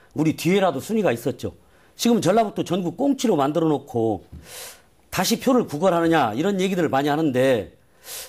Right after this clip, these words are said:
어떻게 침체된 도시를 만들어 놓은 사람이 어떤 방식으로 생동하는 창의 도시를 만들 것인가,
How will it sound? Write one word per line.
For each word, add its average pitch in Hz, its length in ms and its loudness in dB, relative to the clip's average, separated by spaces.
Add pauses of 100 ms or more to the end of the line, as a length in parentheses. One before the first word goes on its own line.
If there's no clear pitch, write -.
(380)
어떻게 - 640 0
침체된 277 640 2
도시를 220 280 0
만들어 185 380 0
놓은 185 140 0
사람이 175 500 2 (380)
어떤 240 440 2
방식으로 175 600 0
생동하는 202 420 0
창의 196 220 -4
도시를 151 240 -2
만들 135 260 -2
것인가, 110 440 -4